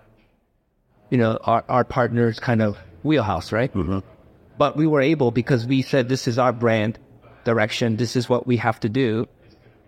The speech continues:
Speaker 1: they worked with us. And then I, I think not just the, it's not just a testament, testament to how good Bang olufsen is or how well we placed the speakers or any tuned it. It's that Honda and G M worked together on it.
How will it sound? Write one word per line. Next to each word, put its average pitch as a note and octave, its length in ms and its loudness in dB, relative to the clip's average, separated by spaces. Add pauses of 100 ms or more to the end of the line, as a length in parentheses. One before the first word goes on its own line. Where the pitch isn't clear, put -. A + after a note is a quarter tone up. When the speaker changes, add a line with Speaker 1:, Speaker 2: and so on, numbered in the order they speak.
(400)
Speaker 1:
they D3 120 2
worked F3 240 -2
with - 160 -2
us. G2 140 -2
And A#2+ 120 2
then A#2+ 80 2
I, C3 260 0
I - 20 -2
think C3 260 -2 (480)
not C#3+ 240 0
just A#2+ 260 -2
the, A2+ 280 -2 (760)
it's - 180 -4
not D#3 140 2
just C#3 180 -2
a A2 60 -2
testament, B2 500 -2 (100)
testament B2 540 -2
to A#2 160 -2
how A2+ 200 0
good A#2+ 280 0 (440)
Bang A2 200 2
olufsen G#2 440 0
is G#2 320 -2
or G2 160 0
how G#2 220 0
well G2+ 260 0
we G2 300 -4 (720)
placed - 320 0
the G2+ 80 0
speakers G2+ 500 2
or G2+ 140 2
any G#2 180 2 (120)
tuned A2 300 2
it. G#2+ 160 2 (460)
It's - 240 -2 (400)
that A#2 200 0 (540)
Honda C3 300 -2
and B2 140 2
G B2 140 0
M A#2 80 2
worked D#3 160 -2
together B2+ 340 0
on E2+ 100 0
it. D#2+ 120 -4